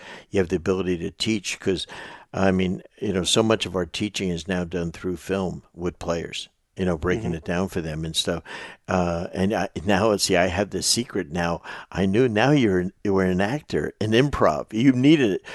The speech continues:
Speaker 1: you need a sense of humor if you're coaching half of the teams in this league. So you'd be <laughs> perfect for that, you know. But, uh,
Speaker 2: <laughs> Yeah.
Speaker 1: you know, but I, I, I, you know, it's, it's just something that as I'm watching you and I'm listening to you teach and break things down, I'm saying, uh,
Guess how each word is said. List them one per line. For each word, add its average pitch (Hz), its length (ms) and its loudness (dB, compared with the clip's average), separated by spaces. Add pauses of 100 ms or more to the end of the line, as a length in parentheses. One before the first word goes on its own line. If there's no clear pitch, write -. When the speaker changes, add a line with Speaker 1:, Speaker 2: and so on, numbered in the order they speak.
(200)
Speaker 1:
you 123 140 4
need 143 240 8
a 113 80 2
sense 107 300 2
of 92 80 -2
humor 98 240 0
if - 100 -10
you're 90 80 -4
coaching 90 380 -2
half 90 260 0
of 80 60 -6
the 82 80 -10
teams 87 320 -2
in 82 140 -4
this 80 180 -6
league. 101 280 0
So 95 120 0
you'd 113 200 0
be 127 140 0
<laughs> - 0 -
perfect 143 460 2
for 135 100 -2
that, - 420 -2
you 123 80 2
know. 98 260 -4 (420)
But, 110 200 8
uh, 95 180 6
Speaker 2:
<laughs> 113 60 -8
Yeah. 131 140 -2
Speaker 1:
you 127 80 8
know, 110 280 4
but 104 200 4
I, 107 100 8
I, 120 200 8
I, 120 160 8
you 123 240 6
know, 98 180 4
it's, 98 180 -2
it's 107 340 0
just - 200 4
something 151 320 6
that 104 140 6
as 98 120 2
I'm 101 180 4
watching 110 460 2
you 98 220 2
and 92 120 0
I'm 92 120 -2
listening 117 380 0
to - 160 -8
you 95 260 -2
teach - 560 -2 (100)
and 92 520 0
break 107 280 -10
things 95 380 -6
down, 110 340 -4
I'm 90 160 -6
saying, 87 380 -6 (600)
uh, 92 380 -2